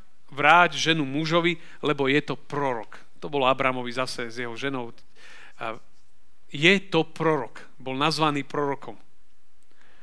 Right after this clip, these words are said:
Čiže ako prorok, ktorý dostáva videnie od Pána. Boh k nemu hovoril a Boh hovorí ku svojim, a, hovorí ku svojim ľuďom.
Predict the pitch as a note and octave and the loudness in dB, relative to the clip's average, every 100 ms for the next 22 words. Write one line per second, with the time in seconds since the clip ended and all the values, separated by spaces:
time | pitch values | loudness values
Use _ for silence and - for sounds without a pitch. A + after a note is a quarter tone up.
0 | - - C#3+ F3 - - D3+ F3+ F3+ D#3+ | -10 -6 2 2 2 0 4 4 4 -2
1 | C#3+ C#3+ - C#3+ B2+ C3 C3 B2+ A#2 A#2 | -4 -6 -2 -2 -2 -6 -4 -4 -6 -6
2 | - A#2 G#2+ G#2+ - - - - - - | -4 -4 -4 -8 -10 -10 -10 -10 -10 -10
3 | - - - - - - - - - - | -10 -10 -10 -10 -10 -10 -10 -10 -10 -10
4 | - C#3+ D3+ - C3+ B2+ A#2+ C3+ C#3 D#3 | -2 2 2 0 -6 -4 -2 -2 2 4
5 | F#3+ G3 - - - - - A#2+ A#2 C#3+ | 4 4 -2 -10 -10 -10 -8 -6 -2 -2
6 | C3 C3+ C3+ B2+ - B2+ - C3 B2+ A#2+ | 0 -2 -2 -4 -6 -6 -4 -2 -4 -4
7 | A#2+ - - A#2 A#2 A2 C3+ C3 - B2+ | -8 -10 -10 -10 -10 -8 -6 -6 -6 -8
8 | - B2+ A#2+ A#2 A#2 A2 | -6 -6 -6 -6 -8 -8